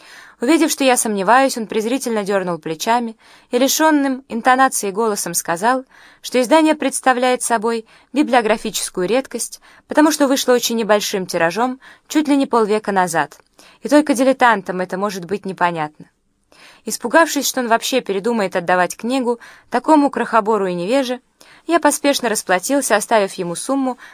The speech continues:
на которую мог безбедно существовать ещё две недели. Отойдя десятка на полтора шагов, я подумал, что можно было бы спросить этого типа, нет ли у него других книг на ту же тему. Но тот как сквозь землю провалился. Его место уже занял бойкий старикан,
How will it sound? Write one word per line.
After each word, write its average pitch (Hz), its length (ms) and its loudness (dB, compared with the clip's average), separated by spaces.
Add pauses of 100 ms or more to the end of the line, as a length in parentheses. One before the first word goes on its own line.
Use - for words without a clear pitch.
(100)
на 349 140 0
которую 302 320 4
мог 262 180 2
безбедно 214 500 0
существовать 190 680 -2
ещё 190 200 -6
две 175 180 -4
недели. 160 440 -8 (1000)
Отойдя 302 380 6
десятка 302 480 2
на 240 80 0
полтора 220 400 2
шагов, 196 420 -2
я 170 120 -2
подумал, 240 520 -2 (260)
что - 160 -2
можно 311 260 4
было 285 180 6
бы 277 80 2
спросить 277 480 0
этого 185 260 -4
типа, 226 400 -2 (280)
нет 302 200 2
ли 277 80 2
у 277 40 4
него 269 180 4
других 233 320 -2
книг 247 260 -4
на 226 140 2
ту 226 140 -4
же 226 100 -4
тему. 175 380 -6 (800)
Но 226 100 0
тот 302 240 4
как 277 180 0
сквозь 269 360 0
землю 214 360 0
провалился. 170 680 -4 (520)
Его 320 140 4
место 311 360 4
уже 262 180 0
занял 247 300 2
бойкий 233 340 0
старикан, 240 580 0